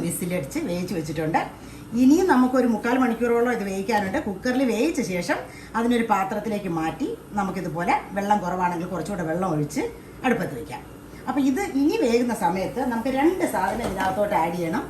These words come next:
ഞാനിവിടെ ഒരു വെ-, വലിയ സവോള നുറുക്കി വെച്ചിട്ടുണ്ട്, ഇച്ചിരി വലിയ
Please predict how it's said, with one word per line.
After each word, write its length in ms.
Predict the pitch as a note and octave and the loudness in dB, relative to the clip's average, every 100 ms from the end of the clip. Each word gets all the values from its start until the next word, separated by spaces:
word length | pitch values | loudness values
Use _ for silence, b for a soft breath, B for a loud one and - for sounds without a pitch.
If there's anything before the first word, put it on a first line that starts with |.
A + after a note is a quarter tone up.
| B B B - | B B B -4
ഞാനിവിടെ 440 | A#3 B3+ C4+ G3 A#3+ | 2 4 4 2 2
ഒരു 100 | A#3 C4 | 2 2
വെ-, 180 | B3 B3+ | 0 0
വലിയ 240 | C#4+ D#4 C#4+ F#3+ - | 0 2 0 -2 0
സവോള 280 | G#3 G#3+ A3 F#3 F3+ | 0 2 2 2 0
നുറുക്കി 220 | G3 - | -4 -4
വെച്ചിട്ടുണ്ട്, 300 | G3+ G3+ A3 D4+ | -4 -2 -4 -4
ഇച്ചിരി 180 | F4 D#4+ | -2 0
വലിയ 140 | D#4+ | 2